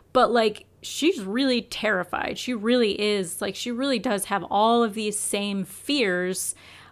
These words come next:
um, of going back to school that anybody else, you know, like, so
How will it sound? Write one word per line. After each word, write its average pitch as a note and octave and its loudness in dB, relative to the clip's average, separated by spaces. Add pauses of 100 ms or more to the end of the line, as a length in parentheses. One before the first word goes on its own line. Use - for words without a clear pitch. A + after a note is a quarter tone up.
um, F#3+ 0
of F#3+ 2
going G3+ -2
back F#3+ -4
to G3 -8
school G3 0
that E3+ -2
anybody G3+ 0
else, A3 -2
you A3+ 2
know, F#3+ -2
like, G3 0
so B3 0